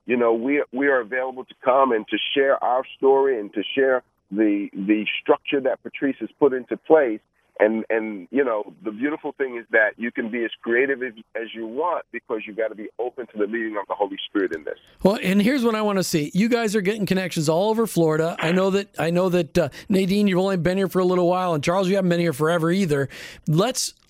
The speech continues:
Speaker 2: give me some names of some people and some churches here locally. Let me know who we need to reach out to, but let's start tackling some of these churches in Tampa Bay. Nadine, what is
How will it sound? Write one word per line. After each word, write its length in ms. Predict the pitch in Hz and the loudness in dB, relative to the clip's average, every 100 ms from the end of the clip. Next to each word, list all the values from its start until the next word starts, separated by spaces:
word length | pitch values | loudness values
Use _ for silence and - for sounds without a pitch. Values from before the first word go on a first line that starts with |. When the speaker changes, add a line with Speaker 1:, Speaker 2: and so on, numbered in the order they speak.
| 160 | 2
Speaker 2:
give 160 | 147 262 | 4 4
me 100 | 320 | 2
some 240 | 269 247 | 2 2
names 300 | 208 226 262 | 2 2 2
of 80 | 226 | 0
some 160 | 190 165 | 0 0
people 360 | 214 233 240 | 0 2 2
and 80 | 208 | 2
some 160 | 180 165 | 0 0
churches 380 | 220 214 214 | 0 0 -2
here 160 | 190 196 | 2 2
locally. 500 | 180 196 214 247 269 | 4 2 2 0 0
Let 180 | 185 190 | 0 0
me 80 | 247 | 2
know 120 | 254 | 2
who 100 | 226 | 4
we 100 | 247 | 2
need 100 | 240 | 2
to 80 | 220 | 2
reach 220 | 190 185 | 2 2
out 200 | 190 208 | 0 0
to, 40 | 175 | 0
but 120 | 151 | 0
let's 300 | 156 214 - | 2 0 -2
start 320 | - 302 277 | 0 -2 0
tackling 480 | 214 180 180 208 196 | -2 -2 0 0 2
some 160 | 196 | 2
of 60 | 190 | 2
these 140 | 175 | 2
churches 400 | - 196 185 170 | 2 0 0 0
in 100 | 160 | 0
Tampa 320 | 151 180 175 170 | 0 0 0 0
Bay. 320 | 175 170 143 - - - - | 0 -2 -6 -12 -14 -8 0
Nadine, 440 | 208 247 262 247 | 2 2 2 2
what 260 | 156 170 285 | 4 2 2
is 260 | 320 226 | 0 -2